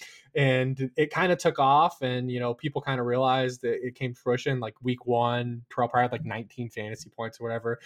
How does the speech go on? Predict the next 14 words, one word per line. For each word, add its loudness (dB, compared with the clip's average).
was, -4
like, -4
a -4
hot 0
D -4
F -4
S -4
play -4
against -10
the -8
Colts. 2
He -10
hit. 2
Um, 0